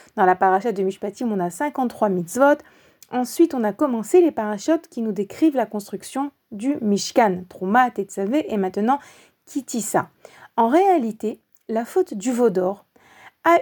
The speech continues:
eu lieu au moment du don de la Torah. C'est-à-dire que lorsque Moshe Rabbeinu est monté pour recevoir les lois, les Luchot d'Akadosh Baruch Hu, et que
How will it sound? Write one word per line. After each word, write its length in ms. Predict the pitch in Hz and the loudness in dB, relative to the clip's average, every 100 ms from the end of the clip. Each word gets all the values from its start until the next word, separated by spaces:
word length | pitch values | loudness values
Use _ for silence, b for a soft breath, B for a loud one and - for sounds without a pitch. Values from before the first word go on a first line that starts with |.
| 339 | 6
eu 160 | 302 | 4
lieu 380 | 262 277 320 339 _ _ _ _ _ _ - | 4 0 0 -4 _ _ _ _ _ _ 0
au 120 | 320 | 2
moment 420 | 302 285 269 277 254 | 4 2 0 -2 -8
du 160 | 233 | -8
don 260 | 208 240 - | -4 -4 -4
de 100 | 208 | -2
la 160 | 214 208 | 0 0
Torah. 380 | - 196 160 160 _ b b b | -2 -4 -4 -10 _ b b b
C'est-à-dire 560 | 247 220 247 302 339 | 0 2 4 4 2
que 80 | 285 | 2
lorsque 320 | 254 262 - | 0 0 -2
Moshe 300 | 240 220 220 | -2 0 2
Rabbeinu 500 | 339 311 240 226 320 - - | 2 4 2 2 0 -2 -4
est 220 | 220 220 | -4 -2
monté 500 | 208 214 208 330 349 | -2 -2 2 2 2
pour 200 | - 202 | 0 -2
recevoir 720 | 196 196 214 208 285 294 277 - | -2 0 -2 4 4 4 -2 -6
les 220 | 202 202 | -2 0
lois, 420 | 196 214 226 - _ _ | 0 2 2 0 _ _
les 160 | 175 175 | -4 -2
Luchot 280 | 185 - 240 - - b b b | -2 0 -2 -2 -10 b b b
d'Akadosh 420 | 202 202 190 208 | -2 0 2 2
Baruch 380 | 196 165 165 - | 2 0 -2 4
Hu, 220 | 311 330 - - | 6 6 4 -6
et 140 | 220 | -8
que 320 | - 254 208 | -4 -2 -2